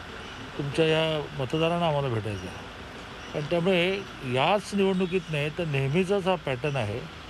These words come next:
की जेवढ्या म्हणून मतदारांना डायरेक्ट भेटता येईल तेवढं भेटायचं. आपला मतदारसंघ मोठा आहे, उमेदवारही सगळ्यांना भेटू शकत नाही,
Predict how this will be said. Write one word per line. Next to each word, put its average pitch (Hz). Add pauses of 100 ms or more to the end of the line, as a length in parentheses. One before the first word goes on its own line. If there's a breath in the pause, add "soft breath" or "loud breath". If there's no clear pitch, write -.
(460)
की 196
जेवढ्या 156
म्हणून 233
मतदारांना 196
डायरेक्ट 170
भेटता 156
येईल 170
तेवढं 175
भेटायचं. 113
आपला 208
मतदारसंघ 196
मोठा 175
आहे, 170 (680)
उमेदवारही 170
सगळ्यांना 165
भेटू 156
शकत 147
नाही, 147